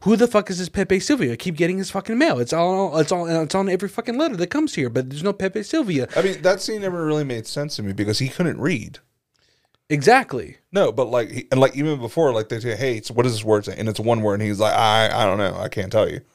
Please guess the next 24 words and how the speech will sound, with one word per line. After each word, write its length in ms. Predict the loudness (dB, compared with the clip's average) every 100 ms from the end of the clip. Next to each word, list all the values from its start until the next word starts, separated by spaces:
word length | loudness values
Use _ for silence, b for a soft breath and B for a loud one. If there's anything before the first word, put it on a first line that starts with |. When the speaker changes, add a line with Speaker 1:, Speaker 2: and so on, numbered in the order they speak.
| _ 0
Speaker 1:
Yeah. 320 | 0 0 -6
Speaker 2:
Because 280 | -6 -4 -4
he 160 | -6 0
couldn't 240 | 0 0
even 180 | -6 -2
fucking, 300 | -2 -2 -2
like, 180 | -4 -6 -16 b b b _
read 280 | -4 -4 -2
it. 160 | -6 -12 _ _ _ -2
But 120 | 0
then 120 | 0
he 420 | -4 -6 -8 -10
can 240 | -6 -4 0
take 220 | 0 0
something 240 | -2 -4
like 160 | -2 0
that 240 | 2 0
and 100 | 0
make 160 | -2 -2
a 60 | -2
word 260 | 0 0
out 160 | -2 -4
of 120 | -8
it. 200 | -8 -10